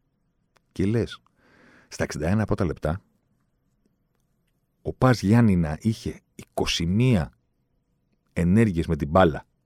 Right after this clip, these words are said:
στην περιοχή του Ολυμπιακού και ο Ολυμπιακός είχε δέκα στην περιοχή του Πας. Και λες, «Όπα, κάτσε μισό λεπτάκι. Κα-, τι γίνεται εδώ;»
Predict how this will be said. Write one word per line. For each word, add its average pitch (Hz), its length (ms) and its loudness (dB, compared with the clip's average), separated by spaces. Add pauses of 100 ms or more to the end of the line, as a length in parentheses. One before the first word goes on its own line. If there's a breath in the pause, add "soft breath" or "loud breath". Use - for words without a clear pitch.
(580)
στην 98 200 0
περιοχή 78 320 -2
του 113 60 -2
Ολυμπιακού 80 520 -2 (1900)
και - 120 0
ο - 20 4
Ολυμπιακός 104 480 -2
είχε 135 220 -4
δέκα 101 500 -2 (720)
στην - 220 -8
περιοχή 69 380 -8
του - 100 -20
Πας. - 220 -16 (2250)
Και 113 100 -8
λες, 110 120 -8
«Όπα, 107 220 -8
κάτσε - 220 -10
μισό - 160 -14
λεπτάκι. - 280 -12 (1120)
Κα-, 82 240 -8
τι 98 100 -8
γίνεται 98 260 -4
εδώ;» - 140 -18